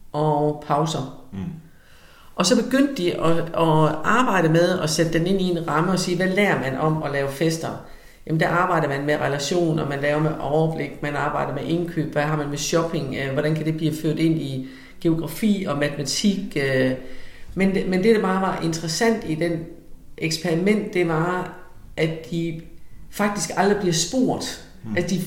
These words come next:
Speaker 1: bliver ikke trænet i den demokratiske røst til at prøve at lave nogle visioner.
Speaker 2: Mm.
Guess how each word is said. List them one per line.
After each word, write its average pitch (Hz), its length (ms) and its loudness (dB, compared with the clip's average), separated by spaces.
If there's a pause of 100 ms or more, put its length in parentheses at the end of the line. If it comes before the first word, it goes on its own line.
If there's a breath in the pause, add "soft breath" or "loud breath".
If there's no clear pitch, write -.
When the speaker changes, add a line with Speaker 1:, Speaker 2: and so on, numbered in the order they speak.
(100)
Speaker 1:
bliver 196 140 4
ikke 196 160 2
trænet 196 800 2 (400 loud breath)
i 175 80 -4
den 165 200 -2
demokratiske 170 760 -2
røst - 640 -2
til 185 480 2 (1080 loud breath)
at 170 200 0
prøve 190 520 2
at 160 60 6
lave 190 220 6
nogle 170 180 0
visioner. 131 520 -4 (100)
Speaker 2:
Mm. 101 60 -14